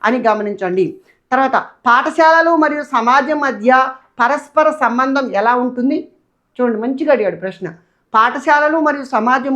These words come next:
మధ్య పరస్పర సంబంధం ఎలా ఉంటుంది? సమాజం పాఠశాలలను రూపొందిస్తుంది, కానీ పాఠశాలలు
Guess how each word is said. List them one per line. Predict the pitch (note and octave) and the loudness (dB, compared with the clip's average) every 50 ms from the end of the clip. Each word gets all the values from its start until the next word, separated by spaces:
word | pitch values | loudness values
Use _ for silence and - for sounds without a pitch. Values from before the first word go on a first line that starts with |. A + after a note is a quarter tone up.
| C4 B3 | -2 -4
మధ్య | A3 G3 A3+ G#3+ G#3 A#3 - - - _ _ _ - | -2 0 2 2 2 2 0 -4 -12 _ _ _ -2
పరస్పర | C4 C4 D4+ D4 - - D#4+ D#4+ D#4 D#4 C#4 | 0 0 -2 -2 -8 -10 -8 -8 -4 -2 -2
సంబంధం | B3 B3+ C4 C4+ C4+ C4+ C4 A#3 G#3+ | -2 -2 -2 -2 -2 -2 -2 -2 -2
ఎలా | A3 A3+ A#3+ B3 | 0 0 0 0
ఉంటుంది? | B3 A#3+ B3 B3+ C4 C#4+ E4 F#4+ - _ _ _ _ _ _ _ _ - | -2 -2 -2 -2 0 0 -2 -4 -8 _ _ _ _ _ _ _ _ 0
సమాజం | C#4 B3 C4+ D4 D4+ D#4 C#4 D#4+ D4+ E4 G#4 - _ _ _ - | 0 2 2 2 2 2 2 0 0 -2 -2 -8 _ _ _ -2
పాఠశాలలను | A3 A3+ B3 B3 D4+ - - D#4 D4+ G3+ D4+ D4+ D4+ D4+ C#4+ B3+ G#3+ | 0 0 0 0 -4 -2 2 2 4 4 4 2 0 0 -2 -2 -4
రూపొందిస్తుంది, | A#3 A3+ A3+ A#3+ A#3+ A#3+ A#3+ A#3 A3+ - A#3 A3+ A3+ B3+ C4 B3+ - _ _ _ - | -4 -4 -2 -2 0 0 0 -2 -4 -6 -6 -2 -2 -2 -2 -4 -10 _ _ _ 0
కానీ | A#3+ A#3+ A#3+ B3 C4+ C#4 C4 - B3+ | 2 2 2 2 0 -2 -2 0 0
పాఠశాలలు | A3 A3+ A#3+ - C4 B3+ - C4 A#3+ A#3+ A#3+ B3 C#4 | 2 2 0 -2 -4 -4 0 2 2 2 2 0 -2